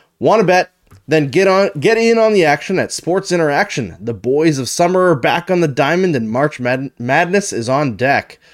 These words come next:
Bet pregame, live in play, or on one of our many prop bets. Sports Interaction makes it easy to deposit, play, and cash out. Head to sportsinteraction dot com slash S D P N, or in Ontario, download the app.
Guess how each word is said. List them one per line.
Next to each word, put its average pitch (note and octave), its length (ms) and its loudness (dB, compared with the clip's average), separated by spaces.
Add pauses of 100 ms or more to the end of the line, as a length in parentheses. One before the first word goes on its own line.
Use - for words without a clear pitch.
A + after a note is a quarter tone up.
(460)
Bet G3+ 280 0
pregame, A3 600 2
live D3+ 280 2
in F#3 180 0
play, D3+ 360 0
or C3 200 -2
on C3+ 140 0
one C#3 100 0
of D#3 80 0
our E3 100 2
many D#3 200 0
prop D#3+ 360 -10
bets. C#3+ 420 -6
Sports F#3 380 -6
Interaction D#3+ 440 -2
makes C#3+ 220 -4
it - 80 -10
easy E3 280 -6
to C#3+ 160 -8
deposit, C3 580 -8
play, G#2 320 -8
and F2 300 -14
cash G#2 320 -8
out. F3+ 240 0 (340)
Head F3 180 -2
to G3+ 60 2
sportsinteraction D#3+ 1000 -2
dot F3 300 0
com A2+ 340 -6
slash D#3 460 -4 (140)
S E3 180 -2
D C#3 260 -6
P D3+ 300 -4
N, A2 300 -4 (360)
or D3 460 2
in C#3 160 -2
Ontario, A#2+ 800 -2 (360)
download C#3+ 760 2
the G#2+ 140 -8
app. D#3 420 -6